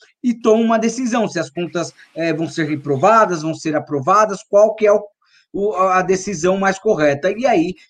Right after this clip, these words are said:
todas as contas de dois mil e vinte foram reprovadas e as contas do triênio, o balanço do triênio de dois mil e dezoito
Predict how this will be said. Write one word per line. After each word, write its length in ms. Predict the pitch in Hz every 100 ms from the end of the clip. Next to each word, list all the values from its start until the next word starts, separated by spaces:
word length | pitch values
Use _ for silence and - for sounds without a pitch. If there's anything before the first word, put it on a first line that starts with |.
| _ _ -
todas 420 | 269 269 277 247
as 140 | 240 -
contas 340 | 208 214 202
de 80 | 190
dois 180 | 202 180
mil 140 | 202
e 40 |
vinte 280 | 175 185 - -
foram 340 | 190 202 208 185
reprovadas 920 | 180 202 202 180 139 147 180 269 277 - - - -
e 140 | 226
as 160 | 269 -
contas 480 | 233 226 226 202 160
do 160 | 180 220
triênio, 540 | - 196 196 233 202 165
o 40 |
balanço 540 | 175 185 185 233 -
do 180 | 170 202
triênio 340 | 180 180 180 156
de 40 |
dois 180 | 165 151
mil 120 | 185
e 40 |
dezoito 600 | 160 160 165 160 143 143